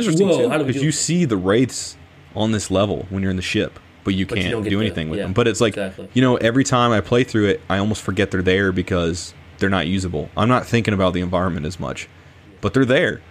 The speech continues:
Speaker 1: you know? It's just we don't really get to see them in action until later on. That's so damn cool. I mean, just the way, like you said, you funnel through the mission and there's this whole stealth aspect. They give you so much ammo. I mean, we noticed that. We mentioned that. So much ammo in that sniper rifle.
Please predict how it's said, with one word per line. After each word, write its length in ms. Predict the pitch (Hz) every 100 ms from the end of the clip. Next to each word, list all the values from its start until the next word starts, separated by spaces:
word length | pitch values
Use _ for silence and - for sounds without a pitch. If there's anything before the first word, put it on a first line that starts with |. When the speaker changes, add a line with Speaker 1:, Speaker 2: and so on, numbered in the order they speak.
| -
Speaker 1:
you 100 | 90
know? 240 | 92 95 107 -
It's 100 | -
just 140 | 101 123
we 40 |
don't 120 | 120
really 160 | 104 107
get 100 | 104
to 60 | 95
see 140 | 104
them 140 | 95 90
in 60 |
action 300 | 85 92 -
until 200 | 92 92
later 220 | 87 78 80
on. 160 | 76 - - -
That's 160 | 269
so 180 | - 160
damn 200 | 160 156
cool. 300 | 139 156 104
I 80 | 92
mean, 320 | 104 104 98 - - - - - - - - -
just 220 | 120 185
the 80 | -
way, 140 | 175 165
like 160 | 123
you 80 | 135
said, 180 | - 98
you 80 | 101
funnel 340 | - 113 123
through 280 | - 117 117
the 80 | 98
mission 480 | 98 101 95 90
and 120 | 80 90
there's 200 | 92 95
this 160 | 87
whole 220 | - 101 101
stealth 320 | - 90 87
aspect. 520 | 85 - 80 85 - - - - -
They 120 | 120
give 180 | 139 135
you 100 | 135
so 320 | - 131 143
much 320 | 143 139 139
ammo. 500 | 127 143 107 95 95 -
I 40 | 98
mean, 120 | 98
we 80 | 107
noticed 300 | 117 117 -
that. 120 | 113
We 120 | 92
mentioned 340 | 95 104 - 104
that. 240 | 104 107 - - - - - - -
So 220 | - 139
much 200 | 147 139
ammo 240 | 110 127 120
in 60 |
that 100 | 98
sniper 320 | - 98 101 92
rifle. 440 | 87 - 82